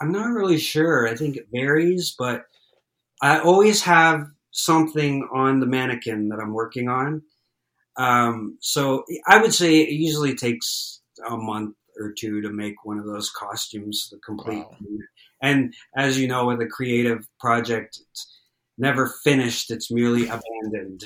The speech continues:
Speaker 1: So you
Speaker 2: <laughs>
Speaker 1: make changes and embellishments forever, but you gotta cut the string sometime.
Speaker 2: Mm,
Speaker 1: So, I don't
Speaker 2: mm.
Speaker 1: know, maybe a month, sometimes two months for a costume. I do, I I work on them while I'm doing other things, you know, rehearsing,
Speaker 2: Yeah.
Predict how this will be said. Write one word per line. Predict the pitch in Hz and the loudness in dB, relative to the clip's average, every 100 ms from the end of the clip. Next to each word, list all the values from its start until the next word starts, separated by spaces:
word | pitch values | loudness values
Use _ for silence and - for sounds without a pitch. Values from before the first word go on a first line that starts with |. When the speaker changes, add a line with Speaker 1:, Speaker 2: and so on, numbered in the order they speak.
| - | -16
Speaker 1:
So | - - 117 - | -10 -6 -2 -2
you | 107 - - | 0 -4 -4
Speaker 2:
<laughs> | 196 - 170 - | -10 -10 -16 -10
Speaker 1:
make | 143 143 - 156 | -4 -2 0 4
changes | 156 156 156 135 | 6 6 4 2
and | 139 120 - - _ | 0 -4 -8 -20 _
embellishments | 131 139 143 143 - 135 - | 0 4 4 4 0 -2 -4
forever, | 123 131 120 110 107 | -2 0 2 0 -2
but | 107 104 - _ _ | -6 -8 -12 _ _
you | 117 | -4
gotta | 117 | -4
cut | 139 135 | -4 -6
the | - | -6
string | - 127 117 | -4 -2 -2
sometime. | 117 113 107 104 98 98 _ _ _ _ | -2 -6 -8 -10 -14 -16 _ _ _ _
Speaker 2:
Mm, | 143 151 151 139 127 131 _ 147 143 | -4 -2 0 0 -2 -4 _ -4 0
Speaker 1:
So, | |
I | 139 | 0
don't | 127 | -2
Speaker 2:
mm. | - - | -6 -8
Speaker 1:
know, | 156 | 0
maybe | 160 156 | 2 6
a | 147 | 4
month, | 127 123 120 120 - _ | 2 -2 -4 -6 -16 _
sometimes | - 135 131 120 - | -2 -2 0 -4 -4
two | 120 | -6
months | 117 113 117 - - - _ _ _ | -4 -4 -6 -10 -12 -18 _ _ _
for | 123 | -14
a | |
costume. | 120 120 117 - 123 123 - _ - 156 | -10 -8 -8 -8 -10 -10 -14 _ -2 4
I | |
do, | 160 185 175 - | 8 10 10 8
I | 170 - - | 0 0 2
I | 165 170 | 4 6
work | 180 | 6
on | 170 151 | 6 6
them | 139 | 6
while | 135 131 | 4 2
I'm | 123 | 0
doing | 123 120 | 0 0
other | 117 110 | 0 -2
things, | - 107 98 107 - | -4 -6 -6 -10 -12
you | 110 | -12
know, | 101 101 _ - | -12 -18 _ -6
rehearsing, | 117 143 147 | -4 0 0
Speaker 2:
Yeah. | 143 | 0